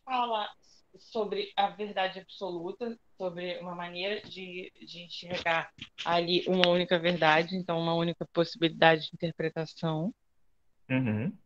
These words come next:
Speaker 1: Eu tenho uma dúvida até a respeito desse texto,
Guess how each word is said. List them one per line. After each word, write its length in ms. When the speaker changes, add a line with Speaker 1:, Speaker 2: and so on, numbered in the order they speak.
Speaker 1:
Eu 140
tenho 200
uma 160
dúvida 440
até 220
a 40
respeito 520
desse 360
texto, 480